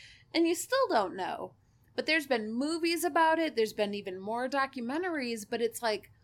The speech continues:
this whole town attacked these three kids. One kid almost lost his life because of just, like, they wore Metallica shirts. And the rumor mill behind it, like,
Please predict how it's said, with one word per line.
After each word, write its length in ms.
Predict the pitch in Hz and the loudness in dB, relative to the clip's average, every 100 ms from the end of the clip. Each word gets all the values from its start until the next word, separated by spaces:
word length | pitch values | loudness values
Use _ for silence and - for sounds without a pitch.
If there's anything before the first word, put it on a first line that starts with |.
| _ _ _ - | _ _ _ 0
this 160 | 285 | 0
whole 640 | 277 - 320 320 320 311 311 | 0 -2 0 0 2 0 0
town 520 | - 285 262 226 190 | 0 0 2 0 -2
attacked 500 | 214 - 277 262 254 | -6 -2 0 2 0
these 280 | 208 214 196 | -4 -8 -8
three 340 | - 226 240 247 | -8 -6 -6 -8
kids. 540 | - 254 220 180 - | -4 -2 0 -2 -4
One 260 | 196 240 285 | -4 -2 -2
kid 220 | 302 269 | -6 -6
almost 440 | - 247 277 254 214 | -2 -2 -2 -4 -2
lost 420 | 196 226 277 - | 2 2 2 -2
his 300 | 247 196 190 | -4 -4 -6
life 580 | 220 302 226 175 175 - _ _ _ _ _ _ _ _ _ _ _ - 196 | -4 -2 -2 -4 -10 -16 _ _ _ _ _ _ _ _ _ _ _ -12 -6
because 600 | 233 - 240 233 226 - - | -6 0 2 4 0 -2 0
of 140 | 233 | 0
just, 300 | 196 233 - | 0 -2 0
like, 260 | 214 180 - 208 | -2 -4 -8 0
they 140 | 226 | 2
wore 300 | 214 226 233 | 2 0 -2
Metallica 680 | 226 214 - 220 247 269 190 | -2 -4 -4 -4 -2 -4 -4
shirts. 380 | - 190 - - | -4 -6 -8 -6
And 180 | - 254 | 2 4
the 80 | 220 | 4
rumor 580 | 190 196 240 262 277 277 | 0 -6 -4 -2 -2 -2
mill 460 | 277 269 277 277 285 | -2 -2 -2 0 0
behind 480 | 233 220 233 247 | 0 0 -4 -2
it, 240 | 262 269 262 | 0 0 -2
like, 280 | 214 175 | -4 -4